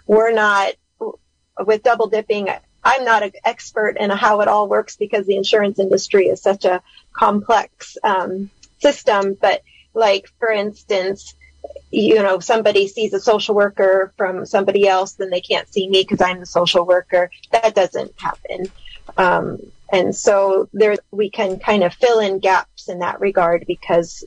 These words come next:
we don't have to worry about double dipping. And then just in general, I find it so therapeutic to meet a new, a new client and a new client's family and just say, "I don't care how much money you ha-, make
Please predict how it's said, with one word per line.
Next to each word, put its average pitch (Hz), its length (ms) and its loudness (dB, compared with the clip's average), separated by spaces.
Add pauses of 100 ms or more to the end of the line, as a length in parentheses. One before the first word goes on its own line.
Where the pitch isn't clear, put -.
we 190 180 2
don't 175 180 0
have 175 200 -4
to 185 100 2
worry 175 300 2
about 170 340 0
double 175 280 2
dipping. 170 520 -4 (640)
And 240 240 2
then 269 340 2
just - 280 0
in 226 180 0
general, 240 460 2
I 190 160 -2
find 226 280 -6
it - 140 -4
so 269 280 2
therapeutic 196 840 -4 (180)
to 226 160 2
meet 208 500 2
a 208 140 2
new, 196 260 2 (260)
a 202 60 0
new 196 200 2
client 180 760 0
and 190 180 -2
a - 40 0
new 190 160 0
client's - 440 -2
family 190 480 0
and 175 160 -6
just 180 220 0
say, 180 380 2 (340)
"I 226 140 4
don't 349 360 0
care 208 360 0
how 202 160 -4
much - 340 -6
money 190 380 2
you 190 160 2
ha-, 180 100 -4
make 175 400 2